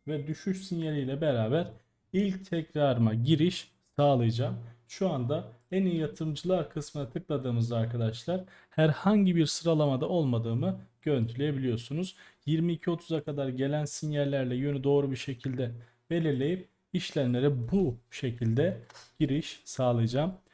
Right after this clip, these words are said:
İlk işlemimize biraz, e, güzel noktada olduğu için düşüş sinyali verirse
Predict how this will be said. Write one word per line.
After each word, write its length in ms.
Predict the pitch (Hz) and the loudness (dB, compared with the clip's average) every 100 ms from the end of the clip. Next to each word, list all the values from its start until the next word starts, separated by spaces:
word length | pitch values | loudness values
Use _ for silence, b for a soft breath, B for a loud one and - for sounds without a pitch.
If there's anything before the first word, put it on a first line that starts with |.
| b _ | b _
İlk 340 | 196 196 190 - | 0 0 -2 -6
işlemimize 760 | 175 - 165 139 123 117 - - - _ _ _ _ _ _ _ _ _ _ _ _ | -4 -4 -2 -2 0 -2 -2 -6 -18 _ _ _ _ _ _ _ _ _ _ _ _
biraz, 440 | 156 147 151 - 143 | 0 0 -2 -12 -10
e, 540 | 131 127 127 127 123 123 _ _ | -8 -8 -8 -8 -10 -12 _ _
güzel 340 | - 127 160 160 | -6 -2 0 0
noktada 380 | 143 - 143 135 | -2 -4 -6 -2
olduğu 300 | 135 143 151 | -4 -2 -6
için 260 | - 127 | -4 -6
düşüş 340 | 123 117 156 - | -6 -8 -10 -6
sinyali 320 | 139 127 123 | -4 -2 0
verirse 520 | 156 127 113 190 190 | 0 -2 -2 -2 -2